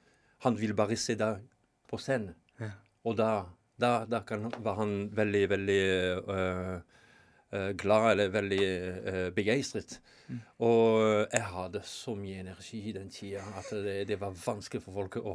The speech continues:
Speaker 1: holde seg,
Speaker 2: Ja.
Speaker 1: eh, alvorlig ved siden av meg. Eh,
Speaker 2: For de som kjenner deg i dag, så vet man at hvis du hadde
Speaker 1: Ja,
Speaker 2: mye
Speaker 1: det er for
Speaker 2: energi den gangen, da kan man bare, altså, man vet jo hvordan du er i dag.
Speaker 1: Ja, det, det, det som er, det, det, det, det er litt, eh, jeg skulle gjerne,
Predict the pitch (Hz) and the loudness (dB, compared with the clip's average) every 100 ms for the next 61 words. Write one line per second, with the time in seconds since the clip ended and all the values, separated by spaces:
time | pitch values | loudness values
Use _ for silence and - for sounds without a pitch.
0 | 90 101 - 104 101 - - - 104 104 | -6 -8 -4 -2 -2 -8 -20 -8 -6 0
1 | 113 98 104 98 101 107 120 117 110 113 | -2 0 0 2 2 0 -2 -2 -2 2
2 | 135 120 - - - - - - 110 104 | 2 0 -2 -18 -20 -20 -20 -2 2 4
3 | 101 101 98 127 117 123 - 110 107 104 | 6 4 4 4 2 -2 0 0 2 0
4 | 104 104 110 120 123 113 110 110 - 113 | 0 0 0 -2 -2 0 0 0 -2 -2
5 | 110 107 104 - 113 107 107 117 113 113 | 0 -2 -6 -4 0 0 2 4 4 4
6 | 123 127 131 123 127 156 139 120 117 110 | 4 4 4 6 6 8 6 6 4 4
7 | 117 117 123 117 110 110 107 107 120 113 | 2 2 0 0 2 2 4 2 4 2
8 | 110 123 131 123 120 113 127 131 123 117 | 2 -4 0 2 4 2 0 0 2 2
9 | 113 120 120 117 165 123 135 139 139 139 | 0 -2 0 0 0 2 8 10 10 10
10 | 143 143 147 156 131 123 113 117 117 113 | 8 8 6 4 2 2 2 0 2 2
11 | 117 113 110 113 110 110 104 110 135 131 | 2 0 0 2 2 0 0 0 0 2
12 | 107 101 101 98 98 - - - 123 - | 4 2 -2 -6 -10 -14 0 2 2 0
13 | 117 107 123 104 101 117 | -2 0 4 2 2 0